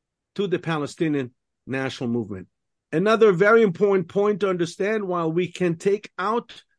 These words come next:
military capabilities of Hamas, we cannot solve the Gaza problem just by using military force. 'Cause what are you gonna do with two point one million people?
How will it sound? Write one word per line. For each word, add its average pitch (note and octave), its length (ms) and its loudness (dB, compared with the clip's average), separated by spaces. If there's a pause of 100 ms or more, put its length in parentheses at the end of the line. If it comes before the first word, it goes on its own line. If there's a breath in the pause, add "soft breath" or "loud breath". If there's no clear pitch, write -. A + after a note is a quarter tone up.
(380)
military F#3+ 640 2
capabilities F#3 720 2
of D#3 140 -4
Hamas, F3+ 540 -4
we F#3+ 200 -4
cannot F3+ 680 0 (720)
solve G3 500 -2
the E3+ 100 0
Gaza F3 500 -2
problem D3 720 -4 (540)
just E3 240 0
by D#3 140 -2
using C#3 380 -2
military A#2+ 460 -6
force. - 460 -18 (300)
'Cause B2+ 220 -4
what F#3+ 200 2
are G3 40 0
you E3+ 60 2
gonna E3 160 6
do D3 180 4
with C#3 200 2
two E3 120 0
point C3 240 -6
one A#2 200 -4
million G#2 300 -4
people? - 300 -14